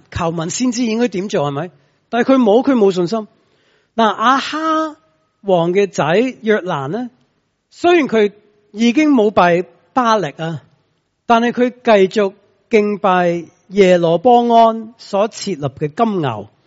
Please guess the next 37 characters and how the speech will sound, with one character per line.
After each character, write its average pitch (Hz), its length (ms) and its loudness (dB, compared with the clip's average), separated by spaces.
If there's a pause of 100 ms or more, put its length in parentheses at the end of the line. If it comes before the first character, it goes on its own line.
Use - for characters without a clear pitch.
(760)
所 - 180 4
以 277 40 6
佢 277 180 4
不 294 200 0 (120)
敬 220 220 -2
拜 180 180 2
耶 170 180 0
和 135 140 -2
華 120 160 -6
真 180 240 -4
神。 120 220 -12 (1800)
但 294 140 2
係 302 180 4
神 247 240 2
已 233 160 2
經 320 220 2
向 214 300 4
佢 208 220 0
顯 240 380 -2
現 175 280 -4
佢 196 160 2
嘅 196 180 -2 (560)
能 180 260 2
力 175 80 0
喎。 175 440 -2 (640)
如 214 100 -4
果 285 100 4
你 285 140 4
睇 220 220 4
過 285 120 4
第 208 160 4
三 269 300 4
章， 277 240 4
你 226 60 4
會 214 180 -2
見 196 340 -4
到 180 280 0